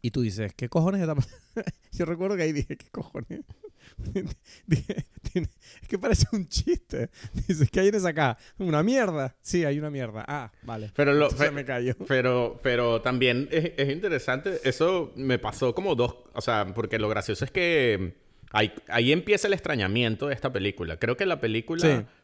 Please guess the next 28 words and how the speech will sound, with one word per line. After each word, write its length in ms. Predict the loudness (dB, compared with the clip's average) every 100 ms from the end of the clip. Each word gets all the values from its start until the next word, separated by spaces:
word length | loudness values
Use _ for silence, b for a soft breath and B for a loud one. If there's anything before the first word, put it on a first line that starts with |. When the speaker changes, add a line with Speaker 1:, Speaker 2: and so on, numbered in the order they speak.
| b -8
Speaker 2:
o 80 |
sea, 160 | -2 0
al 120 | 2
principio 600 | 0 -2 0 -2 0 0
tú 100 | 0
todavía 280 | 0 0 0
no 100 | 0
sabes 300 | 0 0 0
bien 260 | 0 0 -2
qué 100 | -4
es 60 |
lo 80 | -4
que 80 | -2
pasa 340 | -4 -4 -4 -2
hasta 280 | -2 -2
que 360 | -2 -2 -4 -10
ese 160 | -4 -2
momento 200 | 2 2
Speaker 1:
Exacto. 160 | 2 4
Speaker 2:
ya 140 | 4
te 120 | 2
presenta 540 | 2 0 2 0 0 -2
como, 360 | -2 0 -2 B B B B
como 160 | -2 -2
este, 140 | -2 -2
porque 500 | 0 0 4 4 6
ellos 200 | 4 2
reaccionan 520 | 0 2 2 2 -2